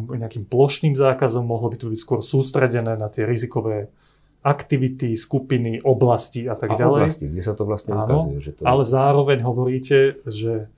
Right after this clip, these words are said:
Speaker 1: nie ste v pozícii tých ľudí, ktorí o tom rozhodujú a hovoríte to len zo subjektívneho hľadiska. To znamená,
Speaker 2: Hovorím
Speaker 1: že
Speaker 2: zo subjektívneho hľadiska,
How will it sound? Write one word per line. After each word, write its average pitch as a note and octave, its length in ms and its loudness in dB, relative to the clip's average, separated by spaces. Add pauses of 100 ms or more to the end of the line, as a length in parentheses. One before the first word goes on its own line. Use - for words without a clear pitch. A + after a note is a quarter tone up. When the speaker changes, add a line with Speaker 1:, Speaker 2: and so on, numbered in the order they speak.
(300)
Speaker 1:
nie C3 240 2
ste C3+ 160 0
v D3+ 120 -2
pozícii C3 480 0
tých C3 200 -4
ľudí, B2+ 240 -2
ktorí B2+ 280 0
o A#2 40 -2
tom A#2 160 -6
rozhodujú C3 600 4
a A#2 40 -2
hovoríte B2+ 400 2
to C3 160 -2
len A#2+ 80 0
zo A#2+ 80 0
subjektívneho B2 560 0
hľadiska. A2+ 480 -2
To - 80 -10
znamená, A2 360 2
Speaker 2:
Hovorím A2 40 -2
Speaker 1:
že F#2+ 160 0
Speaker 2:
zo F#2 80 -6
subjektívneho E2+ 560 -6
hľadiska, D2 380 -10